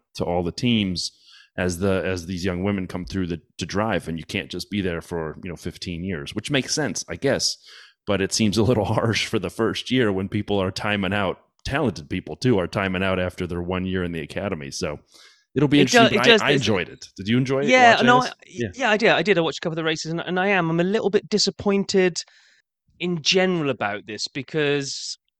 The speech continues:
Speaker 2: like, I'd love to see them have way more than seven races. Wh-, wh-, why have they only got seven? Like, there's gonna be twenty-four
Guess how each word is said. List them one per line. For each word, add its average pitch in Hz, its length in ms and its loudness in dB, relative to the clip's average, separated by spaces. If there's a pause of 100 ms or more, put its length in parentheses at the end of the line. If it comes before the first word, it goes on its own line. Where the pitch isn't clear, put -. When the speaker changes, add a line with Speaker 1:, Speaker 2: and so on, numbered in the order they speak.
Speaker 2:
like, 160 260 -6 (520)
I'd 175 120 -2
love 226 200 0
to 202 80 -4
see 202 260 -2
them 120 420 -2 (160)
have 151 300 -8 (260)
way 190 180 -8
more 233 180 -4
than 208 140 -4
seven 190 440 -4
races. - 800 -8 (400)
Wh-, - 140 -12
wh-, 170 340 -8
why 214 280 4
have 247 180 0
they 208 300 4
only 190 280 2
got 185 200 0
seven? 147 600 0
Like, 160 140 -2
there's 165 100 -6
gonna 202 120 2
be 202 60 0
twenty-four 185 1080 0